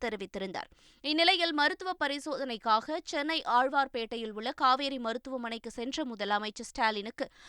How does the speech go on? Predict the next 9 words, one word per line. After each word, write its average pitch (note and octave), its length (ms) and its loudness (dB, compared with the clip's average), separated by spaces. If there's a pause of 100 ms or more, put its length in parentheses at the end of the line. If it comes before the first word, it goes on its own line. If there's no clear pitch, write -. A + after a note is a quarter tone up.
மருத்துவ F4+ 480 4
பரிசோதனை C4+ 680 2
செய்யப்பட்டது. G3+ 640 -4 (200)
பின்னர் F4+ 400 4
முதலமைச்சர் D#4+ 640 4
ஸ்டாலின் D4 400 6
சிகிச்சைக்காக C#4+ 720 4
மருத்துவமனையில் C4 720 -2
அனுமதிக்கப்பட்டார். A3 840 -4